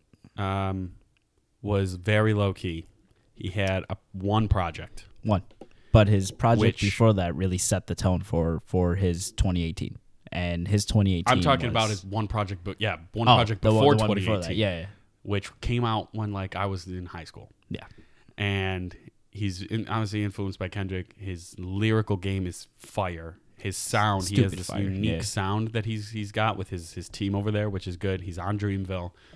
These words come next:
Speaker 1: Then he puts out, he does a really good, really good press run
Speaker 2: Yeah.
Speaker 1: before he drops DiCaprio two.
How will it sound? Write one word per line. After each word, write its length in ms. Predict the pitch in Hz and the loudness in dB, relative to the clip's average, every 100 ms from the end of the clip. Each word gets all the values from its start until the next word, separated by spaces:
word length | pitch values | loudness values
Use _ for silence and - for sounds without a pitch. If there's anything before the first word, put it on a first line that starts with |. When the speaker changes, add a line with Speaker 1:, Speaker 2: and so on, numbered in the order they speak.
| - - | -20 -8
Speaker 1:
Then 120 | 104 117 | -2 0
he 60 | |
puts 280 | 110 117 - | 0 -2 -2
out, 320 | 101 101 - - | -2 -2 -4 -12
he 160 | - 101 | -10 -4
does 240 | 110 98 | -4 -4
a 60 | 87 85 | -6 -8
really 400 | 101 131 139 101 | -2 2 2 0
good, 480 | 87 104 92 90 95 _ _ _ _ _ _ | -2 -4 -4 -6 -14 _ _ _ _ _ _
really 480 | 101 107 135 131 117 | -10 -4 2 2 2
good 400 | 104 95 90 - | 0 -4 -6 -4
press 300 | 117 95 - | 0 0 -4
run 220 | 92 78 _ _ _ _ - | -10 -10 _ _ _ _ -2
Speaker 2:
Yeah. 160 | 101 87 | -2 -2
Speaker 1:
before 380 | 104 - 107 95 | -6 -2 0 2
he 100 | 101 | -2
drops 340 | 90 98 87 - | -2 -2 -4 -6
DiCaprio 540 | 107 98 87 98 87 | -6 -4 -4 -6 -6
two. 260 | - 85 | -6 -6